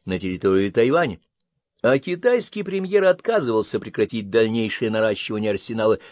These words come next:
межконтинентальных баллистических ракет. За целую неделю интенсивной работы участники саммита добились лишь того, что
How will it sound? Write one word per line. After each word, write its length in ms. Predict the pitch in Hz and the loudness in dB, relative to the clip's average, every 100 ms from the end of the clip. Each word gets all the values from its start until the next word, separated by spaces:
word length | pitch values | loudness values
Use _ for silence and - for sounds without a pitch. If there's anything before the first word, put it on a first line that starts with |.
| - | -6
межконтинентальных 1160 | 107 110 - 104 - 101 98 92 135 139 127 - _ | 0 0 2 -6 -4 -4 -4 -2 0 0 -4 -8 _
баллистических 680 | - 95 90 - - - - | -8 -6 -6 -12 -12 -12 -12
ракет. 320 | 98 - - - _ _ _ _ _ _ _ _ _ _ _ - | -14 -14 -18 -20 _ _ _ _ _ _ _ _ _ _ _ -20
За 360 | 85 95 113 110 | -4 2 4 2
целую 720 | - - 214 240 226 220 214 | -2 2 4 4 2 0 -2
неделю 560 | 214 214 139 107 92 101 | -2 -4 -2 -2 0 -2
интенсивной 720 | 104 113 113 - 208 220 220 | -4 -6 -6 -6 -6 -4 -2
работы 480 | 208 196 131 98 - - - - | 0 0 0 -4 -6 -14 -20 -10
участники 720 | 113 - 120 101 101 95 98 | -8 2 2 2 -4 -8 -6
саммита 440 | - 101 104 117 | -4 -2 -2 -6
добились 420 | 113 107 117 113 | -6 -6 -6 -6
лишь 160 | 127 117 | -6 -6
того, 240 | - 107 | -2 -2
что 200 | 107 110 | 0 -4